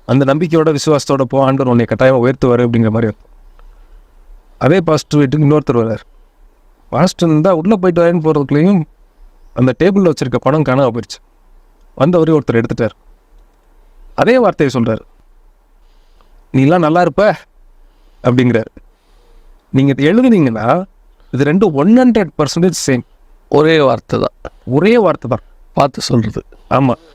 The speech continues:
Speaker 1: "நீ எல்லாம் நல்லா இருப்ப." நாலு வார்த்தை. இதை எழுதுனீங்கன்னா அச்சு பிசகாம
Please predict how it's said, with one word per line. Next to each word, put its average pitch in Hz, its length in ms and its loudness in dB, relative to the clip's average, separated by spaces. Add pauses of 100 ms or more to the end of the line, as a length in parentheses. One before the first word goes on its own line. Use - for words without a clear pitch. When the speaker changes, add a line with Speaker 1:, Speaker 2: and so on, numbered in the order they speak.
(380)
Speaker 1:
"நீ 202 420 2
எல்லாம் 165 520 0
நல்லா 139 340 0
இருப்ப." 127 320 -6 (360)
நாலு 143 260 0
வார்த்தை. 139 460 -2 (720)
இதை 139 200 2
எழுதுனீங்கன்னா 170 720 2 (220)
அச்சு 165 460 -2
பிசகாம 139 680 0